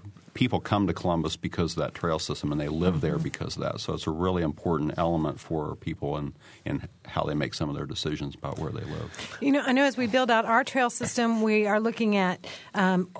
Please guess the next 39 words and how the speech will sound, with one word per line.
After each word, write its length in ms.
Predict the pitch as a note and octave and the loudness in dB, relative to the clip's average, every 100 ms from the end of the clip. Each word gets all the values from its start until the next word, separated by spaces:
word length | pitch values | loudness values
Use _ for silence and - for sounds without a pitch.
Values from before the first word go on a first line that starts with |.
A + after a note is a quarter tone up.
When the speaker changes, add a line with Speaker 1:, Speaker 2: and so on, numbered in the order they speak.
| - - | -14 -6
Speaker 2:
making 340 | C#4 A#3+ B3+ A3+ | 0 2 2 2
sure 220 | - A3+ | 4 4
that 100 | G3+ | 4
our 140 | G3 | 2
parks 480 | - A3+ A3 G#3+ - | 2 2 4 2 2
and 80 | F#3 | 2
our 160 | F3 | 2
schools 580 | E3 - - A3+ A#3 A3+ | 0 -2 0 0 0 0
are 80 | A3+ | -2
connected. 540 | - A3+ A3 A3 A#3 | 0 2 2 2 0
Speaker 1:
Mm-hmm. 100 | G#3 | 2
Speaker 2:
Has 120 | G#3+ A#3+ | 0 2
that 160 | A3+ | 0
been 100 | B3 | 2
a 60 | A3+ | 0
goal 180 | A#3 A3+ | 2 0
for 140 | A3+ | 0
your 160 | G#3 A#3 | 0 0
trail 260 | - A#3 | 2 0
system, 400 | A3 B3 A#3+ B3+ | 2 -2 -2 2
or 60 | G#3+ | 2
do 100 | G3 | 4
you 60 | A3 | 4
have 100 | G3 | 2
a 60 | |
different 300 | G3+ - D#3+ | 0 -2 -2
goal? 200 | D#3 - - | -4 -6 -4
Speaker 1:
No, 200 | - F#2 | 2 4
absolutely. 680 | - A#2+ A2+ G2 G2 C#2+ D#2+ | 6 4 4 2 4 2 2
It 120 | D#2 | 0
was 320 | F#2 F2 D#2+ - | 2 2 2 2
connecting 460 | G#2 G2+ G2+ F#2+ | 2 4 4 2
the 80 | D#2+ | 2
schools, 880 | - - G#2 G2 G2 F#2 F2 - - - | 0 0 4 4 4 2 -4 -10 -10 -4
uh, 320 | D2+ C#2+ - G2 | -2 -2 -2 2
residences, 960 | G2 E2+ F#2 E2+ F2 E2+ E2+ E2 - - - | 4 4 0 0 0 0 -2 -4 -10 -14 -6
uh, 300 | D#2+ D2+ D#2 - - _ | -4 -4 -6 -10 -18 _
commercial 420 | - F#2 F2+ E2+ D#2+ | 0 0 0 -2 0
areas, 540 | E2+ E2 D#2+ D2+ | 0 0 0 -4